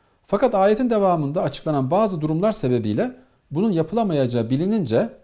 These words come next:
yani ortaya çıkan bu durum tespit edilince,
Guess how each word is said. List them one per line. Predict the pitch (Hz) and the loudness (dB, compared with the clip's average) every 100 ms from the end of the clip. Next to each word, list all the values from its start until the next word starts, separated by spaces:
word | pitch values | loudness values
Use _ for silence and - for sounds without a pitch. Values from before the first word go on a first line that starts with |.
| _ - | _ -2
yani | 214 180 | 0 0
ortaya | 135 170 165 220 | 0 -2 0 -2
çıkan | - - 135 151 | -4 -6 -4 -2
bu | 196 | -4
durum | 143 110 | -2 -4
tespit | - 151 - 165 | -2 -4 -4 -4
edilince, | 123 135 180 104 202 | -2 -2 -2 -2 -4